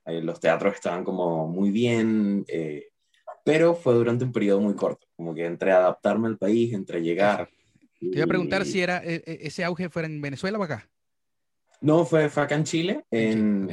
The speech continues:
Speaker 1: en Venezuela, igual, cuando me vine, estaba trabajando como más en eventos corporativos, fiestas, bodas. Yo hago magia de cerca, magia de close-up. Entonces, se
Speaker 2: Ok.
Speaker 1: adaptaba mucho al formato versus aquí que llegué como a un...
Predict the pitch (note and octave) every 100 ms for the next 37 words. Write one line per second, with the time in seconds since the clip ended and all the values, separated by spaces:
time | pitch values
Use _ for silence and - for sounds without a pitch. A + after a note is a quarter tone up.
0 | - A#2 A2 A2+ A#2 A#2 B2 C#3 - G2+
1 | G#2 A#2 C#3 C#3+ B2+ - _ _ _ _
2 | _ - B2 A2 G#2+ G#2 F#2+ G2 B2 C3+
3 | - A#2+ A#2+ B2+ G#2 G#2 A#2+ B2+ A2+ G2
4 | G2 A#2+ A2+ G2 G#2 - B2 G2 F#2+ B2+
5 | C3 C3 B2 A#2+ A#2+ - A2 A2 A#2 A2
6 | A2 - - - _ - A#2+ A2+ B2 C3+
7 | G#2+ A#2+ - - - G2+ G#2 F#2 F2+ F#2
8 | - _ _ _ _ _ _ F2+ F#2 G2
9 | G#2 G2+ G2 - G#2+ G#2+ B2+ F2+ G2+ G#2
10 | G#2+ G#2 F2+ A2+ A2 E2 D#2+ - F#2 F#2
11 | F#2 G#2+ D#3 C#3 F2+ F2 A2 G#2 F#2+ F#2
12 | E2+ D#2+ E2 F#2 F#2 F#2+